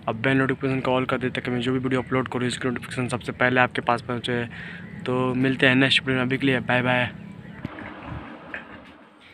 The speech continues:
Guys, ये बाकी रह गया था, ये है हमारे गाँव का रास्ता जाने वाला, यहाँ से हमारा गाँव है, वो मेरा छत है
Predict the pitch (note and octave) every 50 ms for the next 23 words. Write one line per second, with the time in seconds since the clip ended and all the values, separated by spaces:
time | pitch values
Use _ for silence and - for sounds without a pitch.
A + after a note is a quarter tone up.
0 | - - - - - - - D#3+ C#3+ C#3+ D#3+ E3+ D#3 - - - D#3 D3+ C#3 C#3
1 | C#3+ C3+ - D3+ C#3 C#3 C#3 C3 C3+ C3 C3 C3 - C3 C3 B2+ B2+ B2 - -
2 | - - - - - - - - D3 C#3+ C#3 C3+ C#3 C#3 C#3 C3+ C3+ C#3 C#3 C#3
3 | C3 C3+ C3+ C3+ C#3 B2+ - C#3 B2+ C3 B2+ A#2 - - C3 C3 B2+ B2+ B2+ B2+
4 | B2+ B2+ B2 B2+ C3 D3 - - - _ - - - - _ _ - - - -
5 | - B2+ B2+ C3 C3+ B2+ - C3+ C3 C3 C3 C3 B2 B2+ B2 B2 B2 A#2+ A#2+ B2
6 | - - _ _ _ _ _ _ _ _ _ _ - - - _ _ _ - C#3
7 | C3+ C#3 C3+ C#3+ - - C3 B2 - C3 C3 C3+